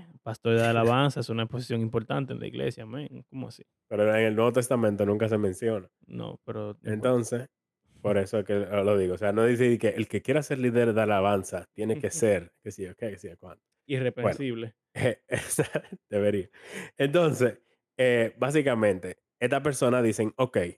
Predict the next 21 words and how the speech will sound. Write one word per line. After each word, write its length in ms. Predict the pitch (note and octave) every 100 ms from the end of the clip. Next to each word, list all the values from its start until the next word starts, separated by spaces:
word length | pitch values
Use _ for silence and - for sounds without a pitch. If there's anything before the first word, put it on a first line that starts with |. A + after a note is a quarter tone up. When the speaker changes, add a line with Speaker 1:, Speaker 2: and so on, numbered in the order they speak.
| _ -
Speaker 2:
hay 180 | C3+
dos 360 | B2 B2 G3 -
palabras, 680 | C3+ A2 G#2+ G#2 G#2 - _ _
bueno, 320 | A2+ A#2 F#2+
tres 440 | - C3+ C3+ - _ _
palabras 420 | A2+ A2 A2 G#2+ A2
diferentes 640 | G#2+ B2 F#3 E3+ F#3+ - _ _ _ _ _
en 360 | A#2+ B2 C3 C#3 -
el 160 | A2+
Nuevo 220 | A#2 C3 C3+
Testamento 720 | C#3 D3 D3+ F3+ F3+ D3+ -
cuando 440 | A#2 A2+ A2+ A2+
se 180 | - A2
habla 360 | A#2 C3+ C3+ A#2+
de 160 | B2+
oficios 640 | A#2 - C#3+ C#3+ D3 - _ -
de 140 | A2
la 80 | A2+
iglesia. 460 | G#2 F2+ E2 - _ _ _ _
Está 200 | - G#2+ -
episcopo, 800 | G#2 - G3+ - C#3 C3 E3